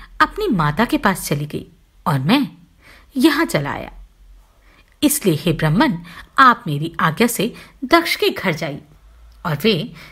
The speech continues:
दक्ष प्रजापति जिस प्रकार मुझे शीघ्र अपनी कन्या प्रदान करें, उस प्रकार उनसे कहिए। जिस प्रकार मेरा सती वियोग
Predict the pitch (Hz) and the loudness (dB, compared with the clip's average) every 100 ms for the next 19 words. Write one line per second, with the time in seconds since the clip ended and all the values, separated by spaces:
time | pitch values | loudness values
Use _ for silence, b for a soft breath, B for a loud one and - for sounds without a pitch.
0 | B - 262 294 - - 151 170 240 370 | B -2 0 0 -4 -6 -2 -2 0 -2
1 | 302 B B B 269 381 381 - 196 180 | -2 B B B 0 2 2 0 0 0
2 | 151 147 147 262 - - - - 269 - | 0 -2 -2 -4 -6 -10 -4 0 0 0
3 | - b b b - 240 320 370 - 156 | -12 b b b -4 -2 -2 -4 -2 0
4 | 143 202 277 277 277 277 381 349 - b | 2 2 2 4 2 2 -2 -2 -8 b
5 | b b - - 339 - 165 208 208 151 | b b -4 -2 0 0 2 4 2 0
6 | - - - - 330 - - 165 165 - | -10 -20 -8 -2 0 0 -2 -4 -10 -14
7 | - - - - - - - b b b | -16 -20 -20 -18 -18 -18 -18 b b b
8 | b - 381 370 415 415 427 320 170 147 | b 2 4 4 0 0 0 2 0 2
9 | 247 175 165 - - - - 330 - 180 | 2 0 -8 -18 -12 -6 2 2 2 -4
10 | 165 143 | -4 -8